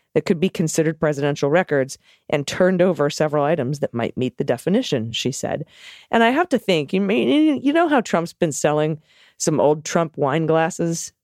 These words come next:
to try to raise money and stuff? I feel like when they were in the basement looking for these documents, they found, like,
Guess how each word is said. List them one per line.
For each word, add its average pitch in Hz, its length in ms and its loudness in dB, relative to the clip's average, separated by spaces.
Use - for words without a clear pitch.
to 151 80 -2
try 156 240 0
to 143 80 0
raise 147 260 0
money 147 240 0
and 151 100 0
stuff? 151 240 0
I 165 60 2
feel 208 200 2
like 247 180 4
when 190 100 2
they 165 80 2
were 160 120 2
in 165 80 2
the 143 60 0
basement 131 460 0
looking 147 220 0
for 147 120 -4
these 139 140 0
documents, 139 480 -2
they 156 140 2
found, 160 300 0
like, 156 120 0